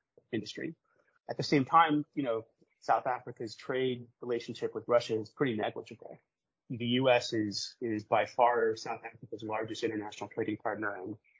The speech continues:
and, you know, Russia rarely, barely even registers. So it could very well be that raising the issue and emphasizing the issue of this possible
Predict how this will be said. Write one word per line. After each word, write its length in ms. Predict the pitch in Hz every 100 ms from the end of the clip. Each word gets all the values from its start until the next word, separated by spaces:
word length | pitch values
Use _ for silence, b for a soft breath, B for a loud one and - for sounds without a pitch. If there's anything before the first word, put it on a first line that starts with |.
| _ _ _ -
and, 280 | 113 107 104
you 100 | 131
know, 120 | 101
Russia 360 | 101 117 - 117
rarely, 360 | 110 113 117 117
barely 400 | - 123 117 113
even 160 | 123
registers. 580 | 107 107 - - 90 - - _ _ _ -
So 720 | - 160 131 131 123 120 120 _ _ _ _ _ _ _ _ _ _ -
it 140 | 135 _ -
could 320 | 190 190 147
very 240 | 160 151
well 240 | 135 131 113
be 380 | 139 165 135 104 - _ _ _ _ _ _ -
that 420 | 117 117 113 117 _ _ _ _ -
raising 600 | 123 131 139 135 131 131
the 180 | 123
issue 440 | 120 120 120 110 107
and 160 | 107 110
emphasizing 720 | 127 139 131 - 123 117 113 110
the 180 | 110
issue 320 | 110 - 117 110
of 280 | 104 104 -
this 200 | 113 101
possible 960 | - - 113 113 123 107 107 104 101